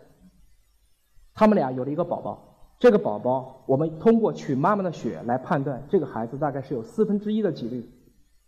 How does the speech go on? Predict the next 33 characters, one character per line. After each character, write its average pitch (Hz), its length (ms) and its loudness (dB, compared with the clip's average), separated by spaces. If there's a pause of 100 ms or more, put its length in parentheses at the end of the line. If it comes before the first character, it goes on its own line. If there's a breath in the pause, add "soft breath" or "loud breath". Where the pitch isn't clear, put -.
(180)
或 180 160 4
者 143 80 -2
更 156 160 -2
高， 139 200 -6 (120)
会 160 120 2
产 135 220 -4
生 131 160 -6
重 170 260 0
症 123 220 -4
地 135 140 -4
贫。 117 280 -10 (1600)
那 151 120 0
怎 135 80 -4
么 120 80 -4
办 143 160 -4
呢？ 135 80 -10 (840)
我 139 100 -2
们 151 100 0
只 160 120 -2
好 156 160 -2
再 151 120 0
做 147 160 -4
一 135 40 -4
遍 135 160 -6
确 135 180 -4
证， 143 160 -4 (1120)
如 165 160 6
果 202 120 4
有 143 100 0
问 156 160 -4
题 131 100 -6
的 120 80 -4
话， 120 240 -6